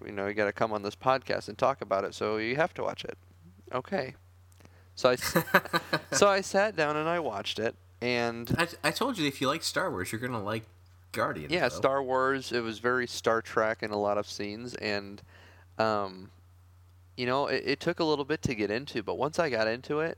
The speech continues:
Speaker 1: once I got to, you know, get to know the characters, it was phenomenal. And it was an amazing movie. I w-, I've actually been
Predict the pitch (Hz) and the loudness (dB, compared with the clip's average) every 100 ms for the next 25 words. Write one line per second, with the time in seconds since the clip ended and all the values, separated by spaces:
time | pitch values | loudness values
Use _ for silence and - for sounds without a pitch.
0 | - - 110 - 123 127 123 - 113 98 | -12 -6 -4 -2 0 2 0 0 -2 0
1 | 95 - - 110 113 113 - 117 113 107 | -4 -10 -10 -4 -2 -4 -4 -4 -4 -4
2 | - 107 107 - 127 135 - - - - | -2 -2 -2 0 -2 -2 -10 -20 -20 -20
3 | - - - - - - 127 110 - 110 | -20 -20 -20 -20 -20 -6 -2 -2 -2 0
4 | 117 85 73 - - - - - - - | 0 -2 -16 -20 -20 -20 -20 -20 -20 -20
5 | - - 107 101 95 92 - - - - | -18 -4 -2 -2 -4 -10 -16 -20 -20 -20
6 | - - - - - - - - - - | -20 -20 -20 -20 -20 -20 -20 -20 -20 -12
7 | 120 113 104 101 95 90 - 90 85 76 | -6 -4 -2 -4 -4 -6 -8 -14 -14 -14
8 | 65 - - 104 113 104 - - - - | -16 -18 -4 0 0 -2 -10 -16 -20 -6
9 | 123 123 123 123 127 - 131 123 117 117 | 2 4 4 2 2 0 -2 -2 -4 -10
10 | 104 | -12